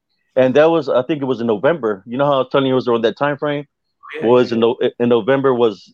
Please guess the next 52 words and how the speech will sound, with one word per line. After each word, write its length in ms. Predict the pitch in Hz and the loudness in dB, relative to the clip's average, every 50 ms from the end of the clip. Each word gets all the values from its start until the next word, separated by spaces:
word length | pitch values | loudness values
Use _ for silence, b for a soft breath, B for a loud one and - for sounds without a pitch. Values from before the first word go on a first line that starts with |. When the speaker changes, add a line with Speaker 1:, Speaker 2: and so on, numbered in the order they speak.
| _ _ _ | _ _ _
Speaker 1:
was 120 | 101 110 | -6 -4
the 80 | 95 110 | -4 -6
time 280 | - - 135 135 131 120 | -4 -2 -2 -2 -2 -2
frame 240 | - 123 120 117 107 | -2 -2 -2 -2 -2
when, 380 | 110 107 107 107 107 101 98 - _ _ _ _ _ _ _ _ _ | -4 -4 -2 -4 -4 -6 -8 -12 _ _ _ _ _ _ _ _ _
when, 220 | _ 120 123 120 117 | _ 0 0 2 2
uh, 100 | 110 - - - _ _ | 0 -4 -6 -12 _ _
when 160 | 104 117 120 | -2 0 0
I 80 | 127 131 | 2 0
had 100 | 135 135 | 0 -2
my 140 | 127 123 123 | -2 -2 -2
encounter 500 | 123 113 - - 120 123 123 117 113 104 - | -4 -4 -4 -4 -2 -2 -2 -2 -4 -6 -6
there 220 | 110 101 120 120 | -4 -2 0 0
in 80 | 120 113 | 0 0
them 140 | 110 110 110 | -2 -2 -2
woods, 220 | 110 117 113 98 | -2 -4 0 2
also 260 | 117 117 127 123 - | 2 2 2 2 2
around 200 | 110 107 110 107 | 2 2 2 0
that 140 | 110 107 101 | 0 -2 -2
time 220 | - 123 127 131 127 | 0 -2 -2 -2 -2
frame 400 | - 98 98 95 95 95 92 95 _ | -4 -4 -4 -4 -4 -8 -12 -8 _
when 100 | 107 104 | -4 -4
the 100 | 101 - - | -4 -4 -4
leaves 220 | - 123 127 127 123 | -4 -4 -4 -2 0
start 220 | - 117 117 107 - | 0 0 0 0 -2
falling 240 | - 117 117 117 107 | -2 -2 -2 0 0
down 340 | 113 117 117 113 113 117 113 | 0 2 2 0 0 0 -2
and 100 | 107 104 | -4 -4
it's 160 | 95 - - _ _ _ _ _ _ _ | -8 -10 -16 _ _ _ _ _ _ _
fresh 300 | - 123 123 123 - - | 2 2 2 2 2 -4
and 80 | 117 - | -8 -2
cold 220 | - 120 117 113 | 0 0 0 0
here 120 | 120 117 | 0 -2
in 80 | 117 107 | -4 -2
Texas. 520 | - 135 123 123 - - 127 120 117 _ _ _ _ _ _ _ _ - 107 | 0 0 0 0 -2 -8 -12 -12 -12 _ _ _ _ _ _ _ _ -10 -8
Speaker 2:
Right. 220 | 107 107 107 - _ _ _ _ _ _ _ _ _ _ _ _ _ _ _ | -8 -8 -8 -12 _ _ _ _ _ _ _ _ _ _ _ _ _ _ _
Speaker 1:
It's 140 | - - | -18 -8
when 120 | - 117 113 | -4 -2 0
I 40 | 110 | 0
Speaker 2:
Right. 80 | 107 117 | 0 0
Speaker 1:
had 120 | 113 - | 0 0
the 80 | - 110 | -2 -4
encounter 320 | 101 - - 113 117 117 | -4 -2 -2 -2 0 -2
with 120 | 110 101 101 | -2 0 0
a, 200 | 104 98 95 92 | 2 2 2 0
with 140 | 92 98 95 | -2 -4 -4
a 100 | 95 90 | -4 -2
dog 280 | - 120 127 139 120 | 0 0 0 0 0
man 160 | 110 107 104 | -4 -4 -4
out 140 | 101 95 95 - | -4 -4 -4 -4
there 140 | 101 98 | -6 -8
too, 340 | - _ 135 131 117 101 98 | -6 _ -2 -2 -2 -2 -6